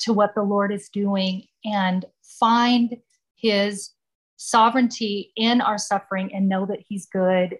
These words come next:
and that he's with us in our trials. And Paul's just such a great example of that. So he's showing young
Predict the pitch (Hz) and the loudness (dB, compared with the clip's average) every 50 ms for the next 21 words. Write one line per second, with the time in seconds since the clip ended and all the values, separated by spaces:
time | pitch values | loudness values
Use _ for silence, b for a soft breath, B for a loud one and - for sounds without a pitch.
0 | - 214 208 196 180 - _ - 208 185 180 190 196 202 202 202 190 185 185 - | -6 -4 -4 -4 -4 -6 _ -8 -8 -8 -4 -4 -4 -2 -2 -4 -4 -4 -6 -8
1 | 202 185 185 190 185 - - 202 185 185 180 180 180 180 180 180 180 - - b | -6 -4 -4 -4 -6 -4 -2 0 0 0 0 0 -2 -2 -4 -6 -8 -10 -18 b
2 | b b b b b b _ - 214 202 185 180 185 190 180 - _ - - 226 | b b b b b b _ -4 -2 0 2 2 0 0 -2 -4 _ 0 2 2
3 | 226 196 214 202 - 214 202 - 208 175 190 190 190 190 180 165 185 185 190 190 | 2 2 -2 -2 -4 -6 -6 -6 -6 -2 -2 -2 -2 -2 -4 -6 -4 -4 -4 -4
4 | - 196 185 180 170 185 175 175 175 - - - - 226 214 196 190 196 - _ | -4 -4 -4 -4 -2 0 0 0 0 -2 -4 -8 -2 0 0 0 0 -2 -8 _
5 | _ _ _ _ _ _ _ - 302 285 - - 302 269 262 262 262 247 240 226 | _ _ _ _ _ _ _ 0 2 2 2 2 2 4 4 4 4 2 2 0
6 | 214 214 | -2 -6